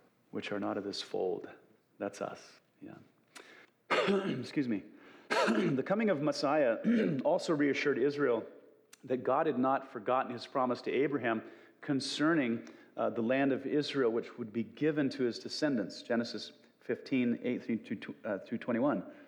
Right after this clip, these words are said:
<clears throat> Excuse me. According to the prophets, the land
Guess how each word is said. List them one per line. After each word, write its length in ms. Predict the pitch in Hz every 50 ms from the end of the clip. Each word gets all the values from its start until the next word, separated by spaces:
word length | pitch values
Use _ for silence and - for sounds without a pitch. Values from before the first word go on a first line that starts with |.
| - -
<clears throat> 460 | - 196 226 262 277 277 202 170 156 -
Excuse 280 | - - - 147 120
me. 120 | 113 101 - - - - - - _ _ _ _ - - _ _ _ _ _ - - _ -
According 320 | 127 - 170 190 208 202
to 80 | 165 135
the 60 | 127
prophets, 640 | - - - 170 190 202 - - 214 202 - - - - - - - _ _ _ _ -
the 100 | 135 127
land 640 | 117 127 147 180 208 214 160 107 101 113 131 -